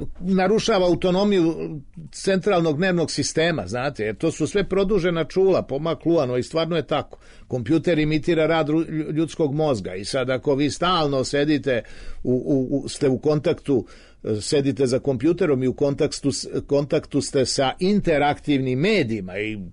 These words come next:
mobilnim telefonom i tako dalje, vi u stvari na izvestan način gubite auto-,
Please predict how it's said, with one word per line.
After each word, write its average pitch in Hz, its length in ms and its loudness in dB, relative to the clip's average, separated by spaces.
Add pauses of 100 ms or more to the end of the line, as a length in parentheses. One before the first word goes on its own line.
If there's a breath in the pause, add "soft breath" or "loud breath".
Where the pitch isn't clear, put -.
mobilnim 117 680 -2
telefonom 120 800 0
i - 80 4
tako 117 300 2
dalje, 143 320 2 (380 loud breath)
vi 107 100 -2
u 117 80 0
stvari 117 640 -2
na 90 140 -10
izvestan 98 460 -8
način 101 360 -6
gubite 92 420 -6
auto-, - 280 -8